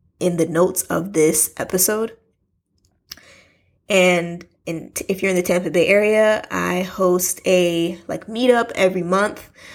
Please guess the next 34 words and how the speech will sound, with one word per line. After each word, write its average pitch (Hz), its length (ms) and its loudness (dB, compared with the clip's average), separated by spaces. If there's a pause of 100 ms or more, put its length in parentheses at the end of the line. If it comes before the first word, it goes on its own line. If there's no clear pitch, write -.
(240)
um, 92 520 -6 (140)
usually - 260 -2
the 180 120 0
first 190 380 0
Tuesday 208 400 2
of 185 100 0
the 180 60 2
month, 180 500 0 (100)
um, 160 280 -2
but 151 140 -2
I'll 156 200 2
always 165 260 2
update 160 300 -2
it 151 60 -4
on 156 140 -6
social 170 300 -4
media 160 380 -4
now 147 320 -8 (300)
and 160 160 0
also 143 260 -2
in 156 60 -2
the 202 60 2
WhatsApp 320 340 2
group. 240 340 -6 (440)
So - 140 -2
you 175 280 2
can, 180 580 2 (400)
you 202 140 0
know, 160 320 -2 (220)
stay 170 300 2
tuned 180 300 0
there 170 140 2
and, 160 180 -4
and, - 440 -8